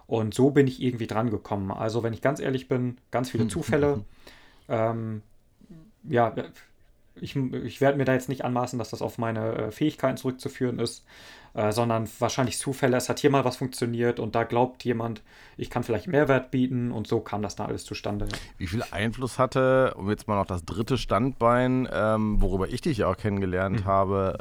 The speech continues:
Speaker 2: ähm, noch mit ins Spiel zu bringen, der Podcast der Flaneur dann dazu, äh, gebracht? Ich, also wenn Leute mich da gefragt haben, also grad so zu, zu Anfang, äh, bei den ersten zehn, zwanzig Folgen,
Speaker 1: Ja.
Speaker 2: ähm, habe ich immer gerne gesagt,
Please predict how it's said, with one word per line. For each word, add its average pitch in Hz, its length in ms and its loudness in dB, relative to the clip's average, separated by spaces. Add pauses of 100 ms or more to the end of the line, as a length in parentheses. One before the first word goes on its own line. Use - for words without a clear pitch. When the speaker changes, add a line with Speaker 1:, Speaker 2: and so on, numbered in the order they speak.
Speaker 2:
ähm, 98 1040 0
noch 95 120 -2
mit 107 160 0
ins - 180 -8
Spiel 113 280 -6
zu 120 140 -8
bringen, 113 460 -2
der 98 220 2
Podcast 113 460 0
der 107 120 0
Flaneur 98 340 0
dann 135 180 0
dazu, 143 480 -6
äh, 139 200 -2
gebracht? 139 460 -6 (540)
Ich, 87 200 -10
also 104 180 0
wenn 117 240 4
Leute 117 320 2
mich 117 140 0
da 117 140 2
gefragt 110 420 0
haben, 131 160 4
also 104 160 0
grad 113 180 -2
so 117 80 -6
zu, 101 460 -4
zu - 160 -2
Anfang, 151 640 2
äh, 120 200 2
bei 117 120 4
den 104 100 -2
ersten 117 540 -2
zehn, 117 240 -2
zwanzig 113 380 -6
Folgen, 120 360 0 (240)
Speaker 1:
Ja. 104 160 0 (140)
Speaker 2:
ähm, 117 340 6
habe 120 180 4
ich 110 80 2
immer 135 220 4
gerne 127 260 4
gesagt, 117 460 2